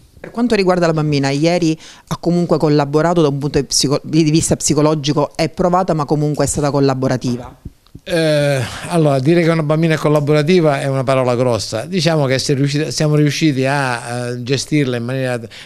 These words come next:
Speaker 2: no, poco traumatica.
Speaker 1: La bambina avrà, eh, anche la possibilità di avere degli antidolorifici, perché comunque ci spiegava che queste, ehm, ustioni di secondo grado comunque provocano dolore.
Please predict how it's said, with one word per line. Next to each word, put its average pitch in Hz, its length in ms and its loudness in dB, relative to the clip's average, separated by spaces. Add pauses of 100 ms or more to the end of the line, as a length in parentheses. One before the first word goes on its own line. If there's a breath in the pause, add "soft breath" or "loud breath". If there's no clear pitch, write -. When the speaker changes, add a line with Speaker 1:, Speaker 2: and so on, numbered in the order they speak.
Speaker 2:
no, 135 260 -8
poco 143 280 2
traumatica. 131 800 0 (300 loud breath)
Speaker 1:
La 165 100 -8
bambina 170 300 0
avrà, 151 560 0
eh, - 60 -12
anche 151 280 -2
la 143 80 2
possibilità 147 400 0
di 143 60 2
avere 147 160 2
degli 143 160 2
antidolorifici, 143 680 0
perché 135 220 -2
comunque 143 480 0 (220 loud breath)
ci 180 120 2
spiegava 160 440 2
che 143 120 -2
queste, 165 460 0 (180 loud breath)
ehm, 139 360 0
ustioni 170 380 2
di 151 80 2
secondo 156 380 2
grado 135 360 2
comunque 151 520 0
provocano 127 540 0
dolore. 120 460 0